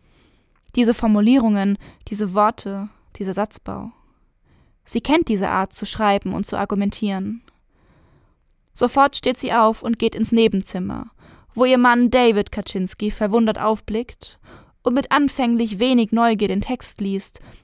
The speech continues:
den seine Frau ihm da unter die Nase hält. Je mehr er liest, desto alarmierter wird er. Diese Formulierungen, „Das ist Ted. Das ist sein großer Bruder,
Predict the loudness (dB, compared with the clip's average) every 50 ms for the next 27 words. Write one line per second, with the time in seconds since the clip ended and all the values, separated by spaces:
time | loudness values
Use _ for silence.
0 | _ -4 -2 0 2 2 2 0 -2 -2 0 2 4 4 4 2 0 0 0 0
1 | -2 -2 -4 -4 -4 -2 -2 0 0 0 -2 -2 -6 -8 -8 -8 -10 -12 -14 -18
2 | -20 -20 _ _ _ _ _ _ _ _ _ _ _ _ _ _ _ _ _ _
3 | _ _ _ _ _ _ _ _ _ _ _ _ _ _ _ _ _ _ _ _
4 | _ _ _ 2 4 4 6 6 6 6 4 4 2 2 0 0 -2 -4 -6 -12
5 | -14 -16 -20 -20 _ _ -8 -6 -4 -4 -4 -2 -2 0 2 2 4 4 2 2
6 | 0 -4 -8 -10 -8 -8 -10 -12 -14 -18 _ -14 -14 -12 -14 -16 _ _ _ _
7 | _ _ _ _ _ _ _ _ _ _ _ _ _ _ _ _ _ _ -6 -2
8 | -2 0 0 2 2 2 4 4 4 2 2 2 2 2 2 2 0 0 -2 -4
9 | -8 -16 -20 _ _ _ _ _ _ _ _ _ -2 -2 0 -2 -4 -6 -6 -6
10 | -6 -6 -6 -6 -12 -18 _ _ _ _ _ _ _ _ _ _ _ -10 -4 -4
11 | -2 0 2 2 2 2 2 0 2 2 0 -2 0 0 2 2 2 2 2 0